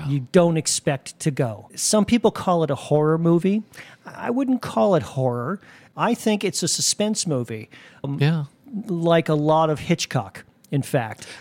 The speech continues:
Speaker 1: There are horrifying things that happen to people in the movie. Pretty horrible what happens to them. Although
Speaker 2: Yeah.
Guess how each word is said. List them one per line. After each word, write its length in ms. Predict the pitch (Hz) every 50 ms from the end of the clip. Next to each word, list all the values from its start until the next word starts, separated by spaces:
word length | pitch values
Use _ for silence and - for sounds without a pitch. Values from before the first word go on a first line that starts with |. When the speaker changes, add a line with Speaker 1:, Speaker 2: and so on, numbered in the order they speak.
| -
Speaker 1:
There 180 | - 127 120 123
are 220 | 123 127 127 127 120
horrifying 720 | 95 - - - 110 110 104 95 - - 95 87 82 78
things 320 | 78 - 85 82 80 71 -
that 140 | 78 76
happen 520 | - - 92 85 82 - - 69 69 69 69 -
to 400 | - 101 85 82 80 80 82 87 - _ _
people 500 | - 110 95 - - 80 78 78 78 95 -
in 180 | 110 113 120 113
the 80 | 98
movie. 520 | 80 82 82 78 73 80 78 90 107 117 - _ _ _ - - - - - - _ _ - _
Pretty 140 | - 85 73
horrible 440 | - - - 101 95 87 78 73 76
what 120 | 71 73 76
happens 400 | 85 78 73 - 76 76 - -
to 100 | - 73
them. 280 | 69 71 71 76 87
Although 220 | 90 95 98 104 233
Speaker 2:
Yeah. 160 | 196 147